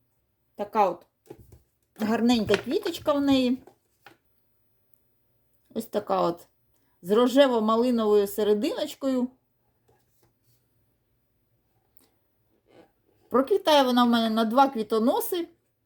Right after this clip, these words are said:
Щось я не бачу, чи є тут. О, ніби як фокусується. Ось така гарненька.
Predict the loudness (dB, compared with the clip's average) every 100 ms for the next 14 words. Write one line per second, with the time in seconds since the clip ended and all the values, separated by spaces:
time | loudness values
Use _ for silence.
0 | _ _ _ _ _ _ -14 -8 -4 0
1 | 0 0 -6 -12 -6 -4 -4 -10 -14 _
2 | _ _ _ _ _ _ _ _ _ _
3 | _ _ _ _ _ _ -8 -8 -8 -10
4 | -6 -2 -2 -6 -20 _ _ _ _ _
5 | _ _ _ _ _ -4 -4 -2 -4 -2
6 | -2 -2 -6 -14 _ _ _ _ _ -10
7 | -10 -8 -8 -8 -8 -12 -6 -4 0 0
8 | -2 -4 -8